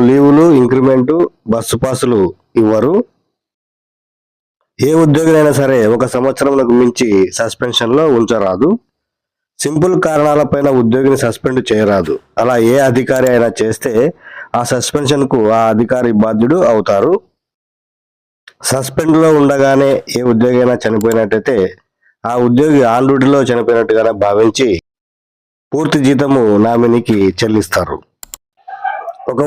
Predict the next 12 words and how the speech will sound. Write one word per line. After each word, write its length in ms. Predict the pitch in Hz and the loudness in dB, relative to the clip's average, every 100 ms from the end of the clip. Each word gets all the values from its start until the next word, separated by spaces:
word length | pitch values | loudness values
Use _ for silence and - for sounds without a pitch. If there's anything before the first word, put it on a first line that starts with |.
| 147 | 2
ఉద్యోగి 320 | 139 175 180 165 | 2 2 4 4
ఎవరైనా 300 | 156 156 151 131 | 4 4 2 2
నలభై 180 | 123 135 | 2 2
ఎనిమిది 200 | 143 139 135 | 2 2 2
గంటల 240 | 135 156 151 | 2 0 -2
పాటు 220 | 147 131 113 - | -4 -2 -4 -4
పోలీసు 400 | 131 139 139 147 147 | -2 0 0 0 0
లేదా 160 | 135 127 110 | 0 0 0
జ్యుడిషియల్ 360 | 117 127 135 123 | -2 -2 -2 -2
కస్టడీలో 380 | 120 131 127 123 117 | -2 -2 0 2 2
ఉన్నప్పుడు, 360 | 123 - 120 - _ - _ - | 0 -2 -4 -6 _ -20 _ -4
ఉన్నట్టయితే 480 | 123 113 120 107 | -2 -2 -4 -4